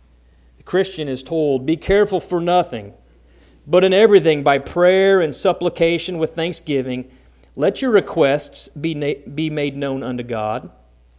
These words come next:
and the peace of God which passeth all understanding shall keep your hearts and minds through Jesus Christ." Both Christians and non-Christians deal with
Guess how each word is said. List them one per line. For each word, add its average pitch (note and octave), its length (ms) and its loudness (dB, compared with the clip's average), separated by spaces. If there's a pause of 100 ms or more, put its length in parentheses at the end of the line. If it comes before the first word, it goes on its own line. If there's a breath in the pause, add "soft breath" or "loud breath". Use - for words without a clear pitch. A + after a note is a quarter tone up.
(120)
and B2 100 -10
the B2+ 60 -8
peace G3 260 -4
of C#3 140 -4
God E3 400 4
which C#3+ 260 -6
passeth E3+ 560 -4
all D#3 360 0
understanding D3+ 640 -8
shall C3 220 -6
keep D#3 340 -12
your C3+ 140 -6
hearts D3 500 -6 (280 soft breath)
and C3+ 220 -10
minds B2+ 380 -6
through C3+ 260 -10
Jesus A#2+ 420 -10
Christ." G2+ 540 -12 (2000 soft breath)
Both F#3 260 0
Christians F#3+ 460 -2
and D3 140 -6
non-Christians D3 880 -8
deal C3 360 -4
with - 340 -8